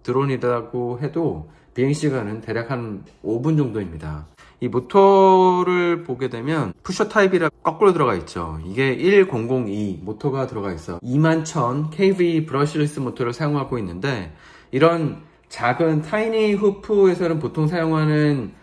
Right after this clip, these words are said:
공팔공이 모터보다 굉장히 큰 편입니다. 모터가 큰 만큼 파워도 강해서 인스타 삼육공 고투 같은 작은 액션 카메라를 밑에다가 달아도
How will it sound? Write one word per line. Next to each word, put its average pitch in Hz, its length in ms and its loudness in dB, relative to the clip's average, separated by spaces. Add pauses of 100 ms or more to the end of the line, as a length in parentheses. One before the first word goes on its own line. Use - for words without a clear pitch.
(160)
공팔공이 156 840 2
모터보다 117 580 -4
굉장히 113 380 -6
큰 180 160 -8
편입니다. 90 640 -6 (460)
모터가 185 720 2
큰 214 200 -2
만큼 127 500 0
파워도 185 400 2
강해서 113 800 -4 (500)
인스타 180 600 2
삼육공 208 800 -2
고투 143 420 -4
같은 147 840 0
작은 139 540 0
액션 143 340 -2
카메라를 120 640 -4
밑에다가 113 580 -6
달아도 104 760 -6